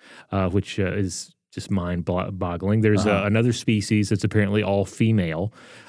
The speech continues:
Speaker 1: Uh, the rest use sexual reproduction, with the males, uh, in one particular genus simply depositing their sperm on the female's skin,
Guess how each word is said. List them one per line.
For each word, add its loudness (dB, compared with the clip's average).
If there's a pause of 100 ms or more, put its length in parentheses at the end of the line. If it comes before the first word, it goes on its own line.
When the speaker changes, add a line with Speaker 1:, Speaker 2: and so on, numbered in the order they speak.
(100)
Speaker 1:
Uh, 2
the 2
rest 0
use 2
sexual 0
reproduction, 0 (220)
with 2
the 0
males, 2 (240)
uh, 0
in 2
one 2
particular 0
genus 2
simply 0
depositing 0
their 2
sperm 0
on 0
the 0
female's -2
skin, 0